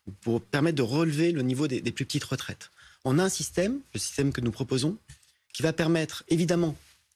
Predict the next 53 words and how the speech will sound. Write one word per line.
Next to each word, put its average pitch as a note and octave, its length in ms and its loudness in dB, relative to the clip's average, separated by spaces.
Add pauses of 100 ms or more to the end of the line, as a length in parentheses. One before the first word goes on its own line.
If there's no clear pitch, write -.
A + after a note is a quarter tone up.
de A#2+ 60 2
relever E3 260 4
la D#3+ 80 2
retraite D3+ 280 -2
de B2+ 60 0
ceux - 160 0
qui - 80 -2
ont C3 60 0
travaillé B2+ 260 0
toute - 200 -8
une D3+ 100 4
vie, G#3 160 2
mais F#3 80 4
aussi C#3+ 220 0
de D#3+ 40 -4
tenir D3+ 340 2
compte A3 360 -2 (520)
de, C3+ 260 2
de, A#2+ 340 -2
de C3 100 0
carrières D#3 380 2
hachées. D#3+ 320 -2 (340)
Notre B2+ 160 0
système F#3 340 0
va D3+ 120 0
protéger D3 580 0
et C3 80 2
garantir D3 440 0
ces A#2+ 100 -6
quatre-vingt-cinq A#2+ 420 -4
pour A2+ 140 -8
cent F3 240 -2 (500)
pour B2 160 2
des, A2+ 160 2
des G#2+ 300 0
hommes, D#3 180 4
des C#3+ 100 2
femmes B2+ 360 2
qui - 160 -4
auront A#2 180 0
connu A#2+ 380 0 (360)
un B2+ 200 4
an A#2+ 260 2 (260)
à A#2+ 100 0
un A#2 40 4
moment, A#2 500 2
un C3 200 4
an C#3+ 160 4
à C3 40 2
un B2+ 100 2
autre C3 160 -2
moment B2+ 240 2 (340)
d'interruption, C3 720 0